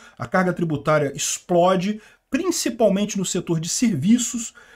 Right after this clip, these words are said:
Essa reforma, ela tira de impostos do setor da indústria, que é uma, é uma parcela de seis por cento da economia brasileira hoje, muito pouca coisa, e joga essa coisa toda pro setor de serviços,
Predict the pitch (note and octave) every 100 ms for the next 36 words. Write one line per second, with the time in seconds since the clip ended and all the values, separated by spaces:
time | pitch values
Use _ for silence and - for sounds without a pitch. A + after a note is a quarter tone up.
0 | - - G3 - G#3+ - F3+ - F#3 F3
1 | E3+ F3+ F#3+ - - B3+ D4+ A#3 - C3+
2 | D3+ E3 - F3 E3+ - C3+ D#3 - E3+
3 | D#3+ D3+ D3 G3 D#3+ F#3+ A#3 - B3 B3
4 | B3 _ - - _ - G#3+ G#3 G3 E3
5 | F3+ F3+ - E3 - F#3 F3+ E3 C3 -
6 | A3 A3 - G3+ - F#3 F3+ D#3 E3 D#3
7 | D3+ D3+ D3 D3 C#3 D3+ D#3 G#3+ F3+ G3
8 | A3 F#3 E3+ E3 G#3 G#3+ A3+ A3+ - -
9 | B3 F#3 C#3 G#3 A3+ G3+ - F3+ - -
10 | _ - G3 F#3+ G3 G3 G3+ - F#3+ F3
11 | E3 - G3 D3+ A3+ A3+ A3+